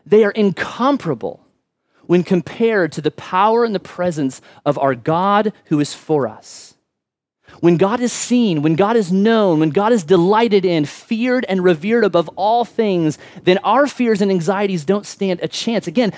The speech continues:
I'm not making light of them. But when we understand the power and the presence of the God who is for us,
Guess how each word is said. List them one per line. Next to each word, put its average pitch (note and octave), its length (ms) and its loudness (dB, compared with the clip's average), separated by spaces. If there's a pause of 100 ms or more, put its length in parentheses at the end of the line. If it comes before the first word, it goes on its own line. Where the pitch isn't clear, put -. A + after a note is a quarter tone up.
(140)
I'm G3 140 2
not A#3 180 2
making A#3+ 300 2
light A3+ 240 2
of E3 140 0
them. A2 260 -10 (640)
But E3 100 -2
when E3 120 2
we E3+ 120 2
understand G3+ 680 -2
the D#3 60 2
power G#3+ 440 -2
and A3+ 80 0
the G#3 60 -2
presence F#3 420 -2
of C#3 80 -10
the C#3 60 -6
God F3 340 0
who F#3+ 100 -2
is F#3 120 -2
for D#3+ 220 0
us, C#3 140 -2